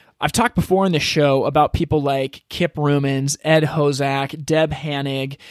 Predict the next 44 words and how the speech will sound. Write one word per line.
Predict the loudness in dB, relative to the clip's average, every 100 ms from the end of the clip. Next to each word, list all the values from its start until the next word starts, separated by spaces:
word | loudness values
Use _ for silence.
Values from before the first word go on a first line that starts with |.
| -18 -6
and, | -4
and | -2 -6
folks | -2 2 4 2
who | 2 2 2 -2 -8 _ -8
really | -2 0 2 0 0 -2
taught | -8 -6 0 0 2
me | 0 0 -2
how | -4 0 0
to | 0
sell | -2 0 2 4 2 0
and | 2
how | 4
to | 4
be | 6 4
a |
professional | 2 -6 2 4 4 0 -2
when | 0
I | 0
was, | -2 -4 -10 -8
you | -6
know, | -4 -6 -10 -20 -16 -12
a |
kid | -4 0 0
playing | 2 2 2
in |
a | 0
punk | 0 2
rock | 2 2 0
band | -2 0
trying | 0 0
to |
figure | -2 0 0 2
out | 2 0
life. | -2 -2 -2 -4 -10 -18 -20 -20 -20 -20 -20 0
And | 4 4 2 _ -6
I'm | -2
excited | 0 0 0 2
for |
you | 4
to | 4
hear | 2 2 2 2 _ -2
Art | 0 -2 -6 -8
today | -8 -6 -4 -6 -10 -4
because | 0 2 2